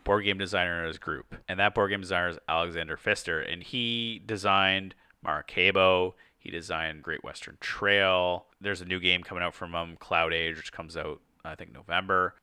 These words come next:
He's, he's a fantastic game designer. So imagine that person being part of your game group that you're designing. Like, obviously, you're gonna have, you're gonna be playing good games.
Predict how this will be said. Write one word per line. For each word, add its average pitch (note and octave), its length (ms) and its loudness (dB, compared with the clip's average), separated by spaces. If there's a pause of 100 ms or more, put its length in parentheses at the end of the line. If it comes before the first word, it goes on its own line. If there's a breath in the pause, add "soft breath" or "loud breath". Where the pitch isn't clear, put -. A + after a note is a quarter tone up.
He's, E3 480 -6
he's C3+ 220 0
a A2 80 -2
fantastic G#2 580 2
game F#2+ 160 -2
designer. D#2+ 300 -6
So B2 160 4
imagine D3 460 6
that G#2 520 6
person G2 560 0
being G2 240 -6
part G2+ 220 0
of G2 40 -4
your E2 120 -4
game F#2 260 -4
group D#2+ 220 -12
that E2+ 80 -10
you're D#2+ 120 -4
designing. D#2 420 -4
Like, D#2+ 120 -14
obviously, G2 400 -2
you're F2 120 -6
gonna D#2+ 180 -6
have, E2+ 320 -2
you're F2 80 -6
gonna F2+ 100 -10
be D#2+ 80 -12
playing F2 320 -10
good D#2 180 -14
games. E2+ 460 -2